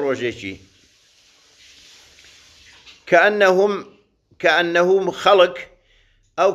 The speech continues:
کاتە کە يرونها قیامەتێ دەبین و حزوری تێدا پەیدا دەکەن، لەم يلبثوا، نەماونەوە دە دنیادا یا نەماونەوە دە قوبوردا،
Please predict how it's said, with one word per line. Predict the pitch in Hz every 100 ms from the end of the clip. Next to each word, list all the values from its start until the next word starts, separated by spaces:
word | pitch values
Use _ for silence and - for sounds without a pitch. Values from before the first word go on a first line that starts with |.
| 190
کاتە | 170 170 185 185
کە | 175 170
يرونها | 165 190 190 170 160 156 160
قیامەتێ | 156 180 190 180 160
دەبین | 156 160 156
و | 170
حزوری | 156 151 202 175 151
تێدا | 160 160 156 156
پەیدا | 147 156 151
دەکەن، | 151 175 185 131 127 _ _ _ _ _ - 131 135 143
لەم | 170 202
يلبثوا، | 190 170 151 147 147 135 95 - _ _ 123 139 147 - 143 156
نەماونەوە | 208 196 175 165 156 151 143 120 - - _ _ 123
دە | 160 156
دنیادا | 165 180 185 175 156 151 151
یا | 175 170
نەماونەوە | 185 196 185 180 170 160 147
دە | 151 -
قوبوردا، | 160 196 202 165 175